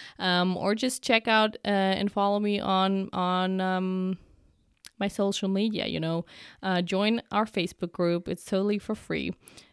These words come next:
It's called Tame Your Inner Critic. You can find us on Facebook. Um, join a group of women who are all in the same boat and, um, who are, you know, uh, working together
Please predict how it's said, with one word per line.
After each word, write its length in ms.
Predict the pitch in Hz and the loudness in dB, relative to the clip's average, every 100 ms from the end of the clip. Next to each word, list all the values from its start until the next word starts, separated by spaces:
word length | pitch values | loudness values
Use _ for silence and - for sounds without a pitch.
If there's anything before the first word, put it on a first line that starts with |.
| - | -8
It's 140 | 180 | -8
called 400 | - 180 175 - - | -4 -2 -2 -4 -4
Tame 220 | 202 190 | 0 2
Your 120 | 190 | 2
Inner 180 | 202 196 | 2 0
Critic. 560 | - 180 165 160 175 190 | 0 -2 2 2 0 -8
You 60 | |
can 160 | - 180 | -6 -4
find 280 | - 170 175 | -2 -2 -2
us 100 | 180 | -2
on 120 | 170 | -4
Facebook. 760 | - 175 175 - 160 160 - - | -4 -4 -4 -6 -4 -4 -8 -12
Um, 400 | 202 185 185 180 - - - _ | -6 -4 -2 -4 -6 -16 -20 _
join 200 | 240 277 | 0 0
a 60 | 285 | 2
group 220 | 262 247 | 2 0
of 160 | 220 | 0
women 300 | 220 220 190 | 0 2 2
who 200 | 208 214 | 2 2
are 180 | 190 185 | 2 2
all 240 | - 190 202 | 2 2 2
in 100 | 196 | 0
the 60 | |
same 280 | - 214 190 | -2 -4 0
boat 320 | 180 156 156 - | 2 2 -2 -4
and, 340 | 185 175 175 | -2 -2 -2
um, 360 | 170 165 165 165 - - | -2 0 -2 -4 -10 -10
who 100 | - | 0
are, 240 | 202 185 180 - - - - | 4 4 2 -6 -20 -20 -4
you 80 | 190 | -2
know, 240 | 160 165 _ _ _ _ - | 0 -2 _ _ _ _ -4
uh, 320 | 196 180 175 | 0 2 2
working 320 | 190 202 214 | 0 -2 -2
together 600 | 208 190 180 165 160 160 | -4 -2 0 0 0 -2